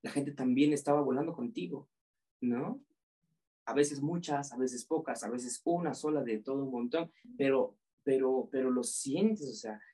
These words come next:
sientes que cuando caes a la realidad, también los haces caer a la realidad de ellos, por lo general cuando,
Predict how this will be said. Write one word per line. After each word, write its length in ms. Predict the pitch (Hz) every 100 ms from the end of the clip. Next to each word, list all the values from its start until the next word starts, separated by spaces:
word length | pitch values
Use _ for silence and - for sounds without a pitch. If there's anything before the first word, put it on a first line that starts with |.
| _
sientes 440 | - - 170 175
que 100 | 151
cuando 340 | - 123 - -
caes 280 | 156 175 165
a 40 |
la 100 | 135
realidad, 400 | 120 113 123 139
también 280 | - 139 160
los 120 | 160
haces 220 | 156 151 -
caer 180 | 135 135
a 40 |
la 80 | 120
realidad 400 | 113 113 120 127
de 120 | 127
ellos, 380 | 117 - - _
por 100 | -
lo 80 | 110
general 340 | 110 117 127 127
cuando, 440 | 131 110 104